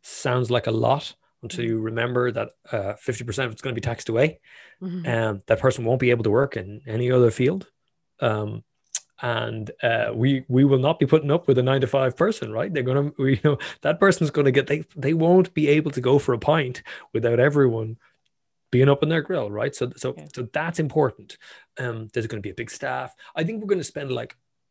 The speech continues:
Speaker 1: about a million quid a year on this person, right? Which, again, sounds like a lot until you realize they're responsible for a much larger budget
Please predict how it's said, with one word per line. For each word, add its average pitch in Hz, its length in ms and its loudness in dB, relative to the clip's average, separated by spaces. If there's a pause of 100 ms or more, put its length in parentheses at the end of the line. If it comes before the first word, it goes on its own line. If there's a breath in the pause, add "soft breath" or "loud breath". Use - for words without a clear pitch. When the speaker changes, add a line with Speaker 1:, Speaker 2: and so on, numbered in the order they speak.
(220)
Speaker 1:
about 135 280 -2
a 123 40 -2
million 117 380 -4
quid - 340 -10 (400)
a 123 60 -6
year 104 420 -6
on 104 140 -8
this 107 120 -12
person, 110 340 -10
right? 117 180 -14
Which, 139 340 -4
again, 156 520 0 (100)
sounds 107 440 -6
like 165 120 -2
a 196 60 0
lot 185 340 2 (260 soft breath)
until 123 540 -2 (180)
you 120 160 0
realize 113 560 2 (240)
they're 113 140 -4
responsible 113 400 -6
for 117 100 -8
a 117 40 -6
much 151 200 -8
larger 123 320 0
budget 110 520 -4